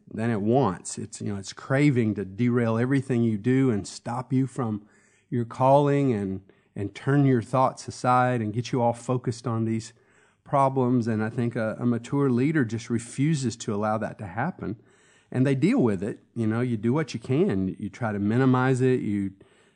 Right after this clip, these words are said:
try to negotiate it if you can. You navigate around it. You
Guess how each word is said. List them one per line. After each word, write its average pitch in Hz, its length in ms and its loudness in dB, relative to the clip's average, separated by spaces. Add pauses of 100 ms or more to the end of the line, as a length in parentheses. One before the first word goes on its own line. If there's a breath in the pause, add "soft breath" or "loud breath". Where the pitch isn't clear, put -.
(180)
try 98 200 -8
to 92 40 -4
negotiate 135 600 2
it 139 120 2
if 104 300 -4
you 95 60 -8
can. 120 560 2
You 101 240 0
navigate 113 680 0
around 135 480 2
it. 143 260 0
You 98 200 -6